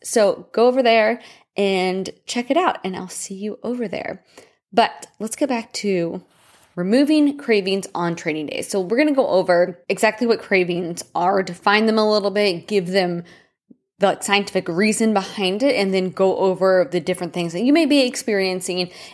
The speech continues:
and then how to solve them. So first, what are cravings? Well, you probably have experienced them before. They are intense hunger feelings or the desire for a specific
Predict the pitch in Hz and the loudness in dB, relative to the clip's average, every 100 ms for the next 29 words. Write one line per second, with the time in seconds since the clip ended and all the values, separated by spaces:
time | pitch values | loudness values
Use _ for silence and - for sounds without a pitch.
0 | - 190 165 170 160 - 156 156 156 - | -8 -4 -2 -2 -2 -6 -4 -2 -2 -4
1 | - 151 - - 131 - - 76 175 - | -10 -8 -8 -4 -4 -4 -6 -8 -12 -20
2 | - - - 285 302 349 - 196 190 240 | -20 -10 -2 0 2 0 -2 -8 0 2
3 | 240 196 - 123 - - - - _ - | 4 2 -2 -8 -8 -14 -16 -18 _ 0
4 | 240 320 - 175 175 160 _ - 226 294 | 2 2 -2 -8 -12 -14 _ 0 2 4
5 | 339 330 320 320 - 202 180 - 175 175 | 2 2 0 -2 -2 -2 -2 -6 -4 -4
6 | 175 185 175 156 202 180 196 156 175 196 | -2 0 2 2 2 4 4 2 -2 -6
7 | - - - 233 247 254 - - - - | -8 -10 -2 0 0 -4 -10 -12 -16 -4
8 | 226 226 214 226 - 208 - 190 180 208 | 0 0 2 0 0 -8 -8 -2 0 0
9 | 247 311 302 - - _ - 294 311 311 | -2 -4 -8 -12 -20 _ 0 2 4 4
10 | 294 226 226 247 202 185 202 208 - 196 | 2 0 2 2 2 2 2 0 -2 -2
11 | 170 - 196 - - 208 208 214 - | -2 -8 -10 -10 -8 -8 -4 -4 -4